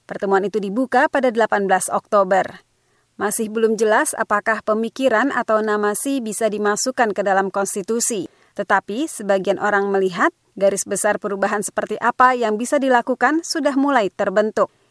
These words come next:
Kelly dari lembaga riset China Policy mengatakan,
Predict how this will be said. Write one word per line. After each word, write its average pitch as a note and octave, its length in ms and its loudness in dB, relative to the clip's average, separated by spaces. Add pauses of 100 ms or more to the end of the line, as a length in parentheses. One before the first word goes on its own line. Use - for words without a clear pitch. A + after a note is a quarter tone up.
(140)
Kelly G#3+ 480 2
dari G#3 240 0
lembaga G3+ 480 2
riset B3 320 0
China C4+ 320 2
Policy G3+ 560 0
mengatakan, A#3 640 0